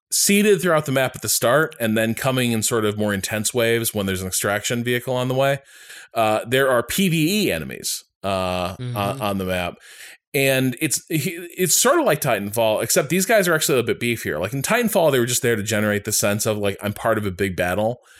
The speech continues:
Speaker 2: Yeah.
Speaker 1: And so, like, there's lots of troops running around. I'm just gonna gun these guys down. Uh, but they're not,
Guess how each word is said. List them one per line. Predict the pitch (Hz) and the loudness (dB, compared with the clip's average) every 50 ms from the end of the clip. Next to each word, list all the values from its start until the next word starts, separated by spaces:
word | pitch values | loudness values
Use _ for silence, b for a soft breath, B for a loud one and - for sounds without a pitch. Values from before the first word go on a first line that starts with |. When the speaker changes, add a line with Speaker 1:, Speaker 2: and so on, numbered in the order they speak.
| B B | B B
Speaker 2:
Yeah. | 131 123 113 107 107 | -8 -6 -6 -4 -2
Speaker 1:
And | 113 117 113 110 110 101 | 0 0 2 2 0 0
so, | - - - 117 110 | 0 2 4 4 4
like, | 107 104 104 - | 4 2 0 0
there's | 123 113 107 | -2 -2 0
lots | 107 107 104 - | 0 0 0 -2
of | - | -2
troops | - - 139 120 104 - | -2 0 0 0 0 0
running | 101 90 82 80 | -2 -2 -2 -2
around. | 76 78 80 80 | -4 -4 -4 -4
I'm | 80 | -6
just | 80 - | -6 -4
gonna | - 107 98 | -4 -4 -4
gun | 95 98 95 95 | -2 -2 -2 -2
these | 92 87 82 | -2 -4 -4
guys | - 98 90 85 - | -4 -4 -4 -4 -4
down. | 92 90 87 85 82 82 80 - - - | -4 -2 -2 -2 -2 -4 -6 -8 -12 -10
Uh, | - 95 90 87 87 82 | -6 -4 -2 -2 -2 -4
but | 85 87 | -2 -2
they're | 110 117 | -2 0
not, | 127 127 117 - | 0 0 -2 -4